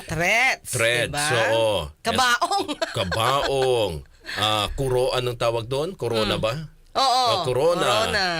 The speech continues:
Speaker 2: Oh, yun. So, kanina, sa balita, ang, ah, sabi ng, ah, Security and Exchange Commission o S E C na nagsampa na sila ng kaso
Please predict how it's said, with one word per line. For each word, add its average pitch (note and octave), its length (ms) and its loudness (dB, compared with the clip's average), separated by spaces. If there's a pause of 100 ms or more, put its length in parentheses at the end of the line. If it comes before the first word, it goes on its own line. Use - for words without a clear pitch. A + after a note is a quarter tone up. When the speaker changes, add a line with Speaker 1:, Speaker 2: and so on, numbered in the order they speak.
(100)
Speaker 2:
Oh, F#3+ 260 0
yun. A#2 480 -2 (300)
So, C#3+ 340 0
kanina, D#3+ 680 -2 (160)
sa - 100 -2
balita, B2+ 680 -2 (480)
ang, B2+ 320 0
ah, B2+ 100 2
sabi D#3 460 0
ng, C3 240 0
ah, B2+ 100 2
Security D3+ 800 -2
and B2 80 -2
Exchange D3 560 -2
Commission B2 720 -2
o A2+ 180 0
S B2 300 -2
E B2 160 -4
C C#2+ 400 -4 (400)
na C#3 560 0
nagsampa C#3+ 880 -2
na A#2+ 100 -2
sila G2 320 -2
ng F#2 100 -4
kaso D#2+ 540 -4